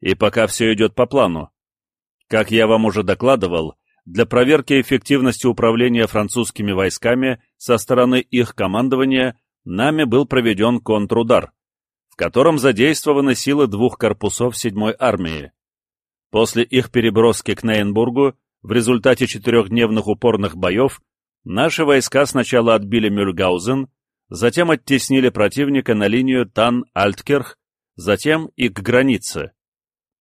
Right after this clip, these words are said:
Это заставило французское командование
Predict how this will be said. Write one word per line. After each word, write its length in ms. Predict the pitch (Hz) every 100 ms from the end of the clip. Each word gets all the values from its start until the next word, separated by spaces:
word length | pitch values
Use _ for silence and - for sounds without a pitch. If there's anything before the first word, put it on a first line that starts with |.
| -
Это 260 | 98 113
заставило 540 | 107 113 - 117 113 110
французское 640 | 113 110 104 117 - 110
командование 920 | - 113 127 139 104 95 92 87 78